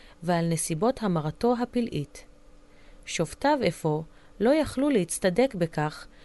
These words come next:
שבגוזרם את דינו לא ידעו על ישוע. המונים האמינו בו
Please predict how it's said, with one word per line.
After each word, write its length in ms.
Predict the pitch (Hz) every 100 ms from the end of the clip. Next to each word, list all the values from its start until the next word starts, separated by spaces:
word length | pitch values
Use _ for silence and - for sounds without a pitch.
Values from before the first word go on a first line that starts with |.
| -
שבגוזרם 800 | - 185 160 160 165 151 214 247 165
את 80 | 156
דינו 380 | 180 247 277 262 - - - -
לא 160 | 175
ידעו 440 | 208 226 - 170 -
על 140 | 165
ישוע. 440 | 175 - 262 247 143 - - - - - - - - -
המונים 440 | 185 175 180 277 285
האמינו 420 | 208 202 277 220
בו 240 | 147 151